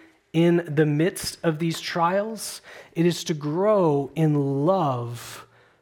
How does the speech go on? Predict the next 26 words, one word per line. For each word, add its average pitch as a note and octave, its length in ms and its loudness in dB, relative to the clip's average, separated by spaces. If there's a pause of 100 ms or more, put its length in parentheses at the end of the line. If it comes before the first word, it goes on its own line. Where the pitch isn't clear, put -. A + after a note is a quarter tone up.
for - 420 -6
our C3+ 580 -4 (400)
God. C3+ 420 2
It B2+ 100 0
is D3 180 -2
to D#3+ 80 -4
grow E3 640 2
in C#3+ 420 2
love E3 500 -2
and D3+ 220 0
closeness D3+ 580 -6
to B2 80 -8
him. A#2 380 -8 (540)
Yes, G3 340 0
there E3+ 200 2
is E3 260 0
endurance. C#3 680 -2
Yes, G3+ 280 0
there F3 180 -4
is D3+ 280 -4
trust - 560 -6
in A#2+ 100 -2
him. B2 220 -4
Yes, F#3 240 2
there F#3+ 240 0
is D#3 160 2